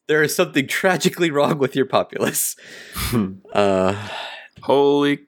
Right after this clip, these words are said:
Speaker 2: crap, there is a movie being made called Ninja Batman.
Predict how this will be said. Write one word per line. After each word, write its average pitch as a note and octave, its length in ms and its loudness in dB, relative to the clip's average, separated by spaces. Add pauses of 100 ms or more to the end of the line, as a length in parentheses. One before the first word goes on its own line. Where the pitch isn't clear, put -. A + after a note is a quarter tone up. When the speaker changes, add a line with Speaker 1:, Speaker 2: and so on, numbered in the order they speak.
(180)
Speaker 2:
crap, E2 460 2
there E2+ 160 6
is E2+ 140 2
a E2+ 80 2
movie G#2 520 0
being A2 260 -2
made G2 280 0
called E2 280 0
Ninja A2 680 -2
Batman. D#2 720 -2